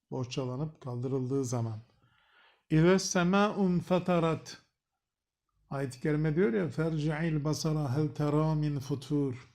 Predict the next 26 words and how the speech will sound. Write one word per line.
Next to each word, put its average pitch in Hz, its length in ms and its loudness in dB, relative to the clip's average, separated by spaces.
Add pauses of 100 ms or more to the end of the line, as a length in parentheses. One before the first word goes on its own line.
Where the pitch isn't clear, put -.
(200)
Bak 147 220 -4
bakalım 139 440 -6
semaya, 139 480 -2
gökyüzüne 135 680 -2
başını 135 400 -4
çevir. 147 580 -4 (420)
Tek 151 240 -2
bir - 100 -4
çatlak 143 520 -4
bulacak 156 440 0
mısın? 131 360 -4 (580)
Ama 139 280 -6
o 139 200 -4
gök 147 400 -4
yarıldığı 139 600 0
zaman, 131 440 -6 (580)
bir 131 180 -2
gün 135 160 -4
o 135 80 -6
çatlak 139 500 -6
oluşacak. 139 760 -6 (540)
Gökün 202 400 -2
yarılması 156 640 -2
demek 156 300 -6
ne 135 140 -6
demek? 117 240 -6